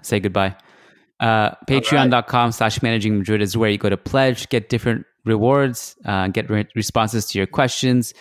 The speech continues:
Speaker 1: get access to bonus shows, and we're gonna have a lot of bonus shows this season, so make sure you're part of that. Uh, shout out to these ten dollar plus patrons who get a guarant-, who get a, a shout out on the podcast. Um, Mikael Nilsson, Frederick Sundros,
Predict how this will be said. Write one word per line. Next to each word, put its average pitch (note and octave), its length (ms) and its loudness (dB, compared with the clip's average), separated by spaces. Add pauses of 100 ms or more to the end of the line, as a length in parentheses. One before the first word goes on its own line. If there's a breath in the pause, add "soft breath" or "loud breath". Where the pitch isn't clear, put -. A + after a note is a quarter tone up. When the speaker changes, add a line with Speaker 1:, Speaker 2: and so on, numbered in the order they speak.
(320 loud breath)
Speaker 1:
get C3 120 2
access B2+ 340 0
to A2+ 100 -2
bonus C3+ 340 2
shows, B2+ 440 0
and G#2 200 0
we're G2+ 80 0
gonna G#2 180 0
have F#2 140 -2
a F#2+ 60 -2
lot G2 200 0
of G2+ 60 -2
bonus G#2 260 0
shows G2 300 -2
this G2+ 140 -6
season, F#2+ 340 -4
so F2+ 400 0 (180)
make A#2+ 220 0
sure A2+ 140 -2
you're F#2+ 80 2
part F2+ 200 -2
of F2 60 -4
that. F2+ 200 -2 (680 soft breath)
Uh, G#2 220 2 (100)
shout C#3+ 220 0
out D#3+ 80 -2
to - 100 -2
these C3 200 0
ten C3+ 180 2
dollar A#2 240 2
plus - 300 -2
patrons G2 540 -2
who G#2+ 120 -4
get G2+ 140 0
a G2+ 60 2
guarant-, G2+ 540 -2
who B2+ 120 2
get B2 140 2
a, A2 220 2
a A2 120 -2
shout A#2 220 0
out G2 140 2
on G#2+ 140 2
the G2 80 0
podcast. - 680 -4 (200)
Um, F#2+ 320 0 (640)
Mikael B2 460 2
Nilsson, C3 480 2 (480)
Frederick G#2+ 360 -2
Sundros, C#3+ 680 0